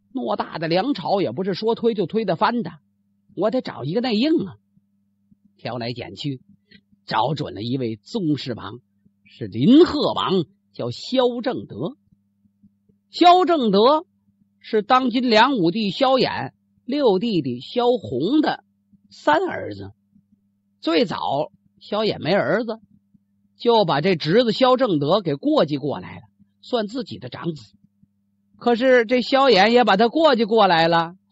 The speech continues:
自己也生儿子了。萧正德当时以为自己能当太子呢，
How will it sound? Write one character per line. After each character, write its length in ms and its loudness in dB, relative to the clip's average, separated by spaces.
自 160 -6
己 100 -2
也 120 4
生 260 0
儿 300 -4
子 80 -8
了。 80 -12
萧 220 -2
正 180 -4
德 140 2
当 180 -2
时 140 -4
以 140 0
为 120 0
自 100 -6
己 120 -4
能 160 -2
当 160 0
太 220 -2
子 280 -12
呢， 160 -10